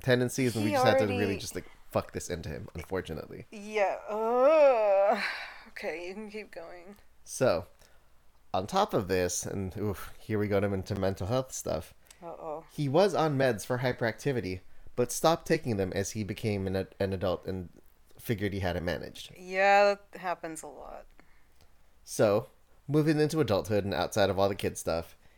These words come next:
Speaker 1: he ended up becoming an advertising salesman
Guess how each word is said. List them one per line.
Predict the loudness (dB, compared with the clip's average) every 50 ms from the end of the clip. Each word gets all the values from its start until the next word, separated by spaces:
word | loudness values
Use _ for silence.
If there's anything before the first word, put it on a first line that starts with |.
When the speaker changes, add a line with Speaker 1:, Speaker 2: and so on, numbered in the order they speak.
| -20 -20 -20 _ _ _
Speaker 1:
he | -8 -4 0 2
ended | 2 2 2 2 2
up | 0 0
becoming | -2 -2 0 0 2 4 2 2 2 0
an | -2 -2 2
advertising | 4 4 4 4 2 0 0 0 0 -2 -4
salesman | -2 -2 -4 -4 -4 -8 -12 -14